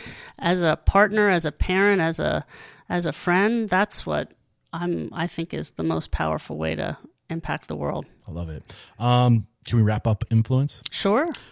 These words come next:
Speaker 2: All right, moving on. Uh, the third item that being a better listener can help you with is solve. How does being a better listener help you solve?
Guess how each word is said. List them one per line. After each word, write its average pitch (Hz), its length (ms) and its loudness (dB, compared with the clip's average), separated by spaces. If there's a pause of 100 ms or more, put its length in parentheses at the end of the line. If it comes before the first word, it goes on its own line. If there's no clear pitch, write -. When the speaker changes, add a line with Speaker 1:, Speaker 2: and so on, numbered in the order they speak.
(100)
Speaker 2:
All 101 80 -6
right, 98 140 -4
moving 135 360 6
on. 92 480 -4
Uh, 87 360 -6 (120)
the 92 100 -6
third 101 300 -2
item 85 340 -6
that 80 300 -10 (200)
being 101 200 -4
a 92 60 -4
better 90 240 -2
listener 80 320 -8
can 82 120 -10
help 80 240 -8
you 82 80 -6
with 78 260 -10
is 87 380 -6
solve. - 600 -10
How 110 200 0
does 113 180 4 (160)
being 101 200 0
a 95 40 2
better 80 220 -2
listener 78 300 -8
help 76 200 -10
you 82 60 -10
solve? 64 340 -10